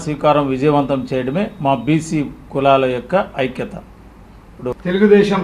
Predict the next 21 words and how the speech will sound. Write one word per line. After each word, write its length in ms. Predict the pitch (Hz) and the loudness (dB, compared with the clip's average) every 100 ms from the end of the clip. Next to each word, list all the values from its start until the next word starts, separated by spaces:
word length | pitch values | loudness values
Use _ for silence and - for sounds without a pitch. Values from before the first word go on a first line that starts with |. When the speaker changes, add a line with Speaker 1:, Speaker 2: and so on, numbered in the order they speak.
| 185 | 2
Speaker 2:
పార్టీ 240 | 175 202 185 - | 0 0 -4 -2
సీనియర్ 380 | 196 196 185 170 | -2 0 2 2
నాయకులు 380 | 170 170 165 185 196 - - - - - - - - | 2 0 -2 -2 -4 -14 -18 -20 -20 -20 -20 -16 -4
గొల్లా 240 | 180 202 202 | 0 2 2
నరసింహ 380 | 170 - 202 185 175 | 0 -2 -2 2 2
యాదవ్ 220 | 170 170 165 | 2 2 2
గారు 220 | 165 156 208 - - - - - | 0 -2 -4 -12 -18 -20 -14 -4
తెలుగుదేశం 480 | 202 214 208 202 175 175 | 0 6 6 4 0 0
పార్టీ 280 | 175 - 185 165 165 | 0 -2 -6 -2 0
పార్లమెంటు 440 | 175 185 175 165 156 | 0 0 0 0 -2
అధ్యక్షులుగా 460 | 156 170 196 180 170 170 | -2 -4 -4 -2 0 0
ఉన్నారు. 220 | 170 196 208 - - - - 160 | 0 -2 -6 -12 -16 -20 -8 -4
గతంలో 360 | 175 202 196 180 170 | 0 0 2 0 2
మాజీ 260 | 180 185 185 | 2 0 -2
తుడా 220 | 170 185 185 185 | -2 0 0 0
చైర్మన్, 440 | 180 175 180 180 208 208 160 | 0 0 -2 -2 -4 -6 -2
మాజీ 240 | 165 180 196 170 | -2 0 0 2
మార్కెట్ 360 | 175 170 196 185 | 0 0 -6 -4
కమిటీ 240 | 165 170 175 | -4 -4 -2
చైర్మన్. 460 | 180 175 180 180 220 - - - - - - - - - - | -2 -2 -2 -2 -2 -4 -14 -20 -20 -20 -20 -20 -20 -20 -6
తెలుగుదేశం 560 | 202 226 233 226 214 | 0 4 6 6 6